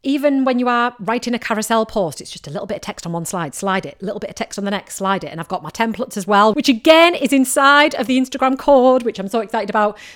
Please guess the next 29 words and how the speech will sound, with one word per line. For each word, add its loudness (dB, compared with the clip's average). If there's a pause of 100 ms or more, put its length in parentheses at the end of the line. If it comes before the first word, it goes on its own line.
The -12
templates 0
are 2
in 2
there 4
so -6
that -10
you 2
know 4 (240)
what 4
to -4
hit -2
on -2
every -2
slide 0
of -6
your -4
carousel -6 (200)
to 0
make 4
people 2
want -4
to -8
come -2
and -2
binge 6
read -6
and -2
watch 4